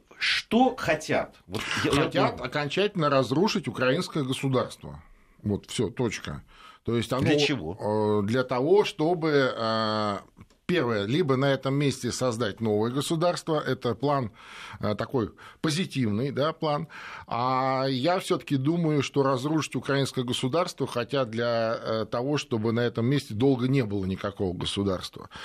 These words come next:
Speaker 2: То есть вот этот процесс, э, так сказать, разрушения, э, или разрушенного полураспада, он может длиться бесконечно
Speaker 1: Такая
Speaker 2: долго.
Speaker 1: европейская Ливия такая.
Speaker 2: Да.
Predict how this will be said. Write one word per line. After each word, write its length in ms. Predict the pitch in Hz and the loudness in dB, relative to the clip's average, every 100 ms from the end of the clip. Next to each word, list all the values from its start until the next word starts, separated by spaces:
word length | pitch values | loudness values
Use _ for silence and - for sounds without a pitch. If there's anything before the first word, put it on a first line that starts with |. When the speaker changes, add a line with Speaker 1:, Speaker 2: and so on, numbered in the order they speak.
| - | -12
Speaker 2:
То 80 | - | -4
есть 120 | 123 127 | -2 0
вот 120 | 135 | -2
этот 280 | 139 131 - - - - | -2 -4 -8 -18 -16 -6
процесс, 640 | 143 151 - 175 151 - - - - | -4 -4 -2 0 0 -2 -12 -18 -14
э, 200 | 117 120 | -4 -2
так 160 | 113 120 | -2 -4
сказать, 400 | - 131 127 - | -4 0 0 -2
разрушения, 960 | - 151 151 143 156 - 185 175 143 123 | -2 0 0 -2 -2 0 2 2 2 0
э, 140 | 120 - | 0 -2
или 200 | 135 139 | 0 2
разрушенного 760 | 139 147 131 180 147 139 135 127 | 4 2 0 0 0 0 2 2
полураспада, 1040 | 151 143 131 131 - - 233 247 98 - - - - | 2 4 4 2 -2 0 2 2 0 -4 -20 -20 -8
он 160 | - 131 | 0 2
может 300 | 170 160 151 | 2 0 -2
длиться 280 | 151 180 - | -4 -2 -2
бесконечно 600 | 131 - 147 143 120 131 | -4 -2 -2 0 -2 0
Speaker 1:
Такая 160 | 131 104 | 0 0
Speaker 2:
долго. 100 | 117 | 2
Speaker 1:
европейская 560 | 131 147 175 170 143 | 2 0 -2 -6 -2
Ливия 380 | 127 95 71 - | -2 -2 -6 -8
такая. 280 | - - - _ | -16 -20 -20 _
Speaker 2:
Да. 360 | 165 285 311 98 | 0 2 2 -2